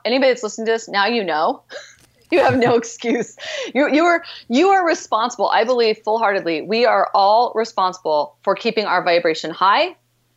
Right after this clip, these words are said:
for taking care of ourselves, and for the impact that we have. We are fully responsible. Nobody else can do that. Nobody else can do it for me. So the, the I E P foundational component, like, building and really looking at those four quadrants, that is designed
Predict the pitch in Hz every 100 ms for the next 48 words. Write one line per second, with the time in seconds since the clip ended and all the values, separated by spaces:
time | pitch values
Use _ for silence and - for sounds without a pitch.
0 | _ - 202 185 175 170 220 233 240 240
1 | 226 226 - 190 190 160 180 165 - 147
2 | 147 202 233 214 247 233 233 226 196 -
3 | 180 208 339 392 370 302 262 254 - -
4 | - 208 262 294 294 262 254 - 220 175
5 | 131 - 208 214 202 - - - _ _
6 | - 196 214 196 - - - 208 254 -
7 | 254 226 196 190 214 220 185 190 220 226
8 | 165 160 - 196 208 214 170 180 185 190
9 | 190 190 175 165 - 180 165 - 156 156
10 | 269 320 - - _ _ _ _ 175 202
11 | 220 254 220 196 190 175 190 226 170 156
12 | 151